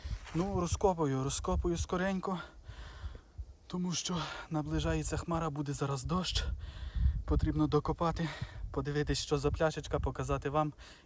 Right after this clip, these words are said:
і наздоганяти Камрада. Очікуйте. Ну що ж, друзі, знайшов я знахідку ось такої ямки. І це була ось така побита пляшка.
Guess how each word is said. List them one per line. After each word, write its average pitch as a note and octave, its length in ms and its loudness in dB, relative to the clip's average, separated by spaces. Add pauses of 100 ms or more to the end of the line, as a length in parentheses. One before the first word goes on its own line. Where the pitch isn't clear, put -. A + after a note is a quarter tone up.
і D#3+ 200 2
наздоганяти B2 640 0
Камрада. G2 460 -4 (840)
Очікуйте. C#3 580 -2 (1000)
Ну F3 80 0
що - 160 0
ж, D3+ 80 -2
друзі, D#3 340 6 (800)
знайшов D3+ 560 12
я C#3 120 10
знахідку D3+ 680 10 (280)
ось D#3+ 240 0
такої D#3+ 420 6 (480)
ямки. D3+ 680 8
І F#3+ 180 6
це F#3 260 8
була E3 440 8 (240)
ось F#3 280 4
така D3 340 6
побита A#2+ 480 2
пляшка. G2+ 500 -4